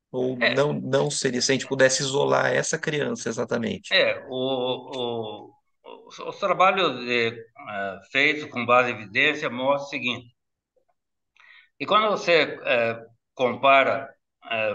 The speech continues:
Speaker 2: populações usando pasta fluoretada e usando placebo, seja em região de água fluoretada, seja em região de água flore-, não fluoretada,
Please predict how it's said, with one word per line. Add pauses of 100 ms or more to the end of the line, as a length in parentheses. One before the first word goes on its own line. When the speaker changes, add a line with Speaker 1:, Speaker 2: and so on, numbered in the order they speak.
(120)
Speaker 2:
populações
usando (160)
pasta
fluoretada (240)
e
usando
placebo, (760)
seja
em
região
de
água
fluoretada,
seja
em
região
de
água
flore-,
não
fluoretada,